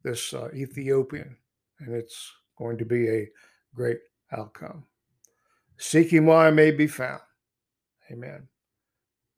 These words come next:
The Word of God tells us that, that the time is short, that this, that,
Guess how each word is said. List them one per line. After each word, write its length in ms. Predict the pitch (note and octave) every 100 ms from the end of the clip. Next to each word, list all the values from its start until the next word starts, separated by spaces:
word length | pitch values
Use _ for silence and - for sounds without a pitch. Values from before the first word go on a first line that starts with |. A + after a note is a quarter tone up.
| B2+ _ _
The 80 | C3
Word 220 | A#2+ C3+
of 100 | C3+
God 260 | B2+ C3 A#2
tells 280 | C3+ C3 A#2+
us 160 | A#2+ -
that, 140 | A#2 _ _ _ _ _ _
that 140 | - - _ _ _
the 80 | -
time 360 | - C3 C#3+ C#3+
is 100 | C3+
short, 420 | - D#3 D#3 D#3 - _
that 140 | C3+ _
this, 220 | B2+ - _ _ _
that, 140 | -